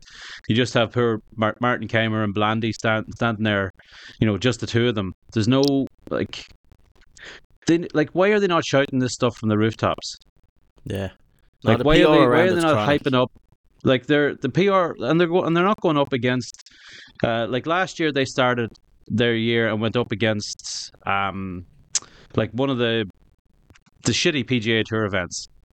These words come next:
Speaker 1: You know, one of the one, one of the ones that had none of the big names at. I mean, they were targeting those sort of events to go up against. This year,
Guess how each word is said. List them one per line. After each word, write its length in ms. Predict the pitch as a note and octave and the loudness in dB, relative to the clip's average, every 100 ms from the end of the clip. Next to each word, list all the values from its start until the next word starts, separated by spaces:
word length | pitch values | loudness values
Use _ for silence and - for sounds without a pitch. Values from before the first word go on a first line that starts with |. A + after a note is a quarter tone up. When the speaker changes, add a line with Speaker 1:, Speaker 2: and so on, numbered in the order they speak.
| _ _ | _ _
Speaker 1:
You 80 | - | 0
know, 180 | G#2 G#2+ | 2 2
one 180 | A2 C#3+ | 2 2
of 60 | |
the 80 | C3 | 0
one, 160 | C3+ C#3+ | 0 -2
one 160 | B2 C#3+ | -2 0
of 20 | |
the 60 | C#3+ | 0
ones 240 | C3+ B2+ | 0 -2
that 100 | A2 | -2
had 220 | G#2+ G#2+ F#2 - | 0 -2 -4 -6
none 240 | B2 B2 C3+ | -2 0 0
of 60 | |
the 100 | B2+ | 0
big 180 | G#2+ A2 | -2 -2
names 380 | A2 A2 A2 G#2 | 0 0 0 0
at. 160 | G#2+ G#2 _ _ - - | -2 -2 _ _ -8 -2
I 60 | |
mean, 120 | G#2+ | 0
they 80 | G#2+ | 0
were 100 | A2+ | -2
targeting 500 | - C3 C#3 A#2 A2+ | 0 0 0 -2 -2
those 240 | A#2+ A#2+ - | 0 -2 0
sort 160 | A#2+ | 0
of 80 | A2 | 2
events 340 | G2+ G#2+ G#2+ - | 2 0 -2 -2
to 80 | |
go 100 | G#2 | 0
up 100 | G#2+ | 0
against. 460 | G#2 G2+ F#2 - - - - - - - - | 2 0 0 -6 -14 -20 -18 -18 -20 -20 -2
This 300 | D#3+ E3+ - | 0 0 0
year, 260 | F3+ F3 | 0 0